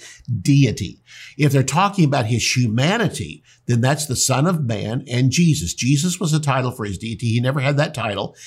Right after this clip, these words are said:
He never carried that until he came to this earth, and Mary said, "No, his name is Jesus." And that's what the angels even said, "His name shall be called Jesus, 'cause he will save his people from their sins." So there's deity, Son of God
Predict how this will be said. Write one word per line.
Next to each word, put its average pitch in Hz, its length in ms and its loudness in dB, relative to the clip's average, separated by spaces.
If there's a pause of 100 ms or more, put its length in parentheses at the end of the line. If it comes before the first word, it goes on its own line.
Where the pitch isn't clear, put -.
(160)
He 120 140 0
never 127 260 2
carried 143 300 2
that 123 100 0
until 127 180 -2
he 120 80 -2
came 147 300 2
to 156 80 4
this 170 260 0
earth, 123 320 -4
and 110 300 -2
Mary 135 400 0
said, 107 400 -6
"No, 110 200 -6
his 98 200 -6
name 113 220 -4
is 90 160 -8
Jesus." 135 580 0 (340)
And 113 220 -2
that's 123 240 0
what 120 180 0
the 123 140 -8
angels 127 460 0
even 110 240 -4
said, 120 220 -2
"His 101 180 -4
name 131 180 0
shall 143 180 -2
be 139 100 0
called 123 340 -2
Jesus, 190 680 -2 (320)
'cause 123 180 -2
he 131 120 2
will 110 140 -2
save 131 320 0
his 127 160 -2
people 113 340 -4
from 107 320 -4
their 98 160 -4
sins." 139 580 0 (300)
So - 220 2
there's 135 260 2
deity, 143 680 2 (160)
Son 127 320 0
of 113 100 -2
God 113 320 0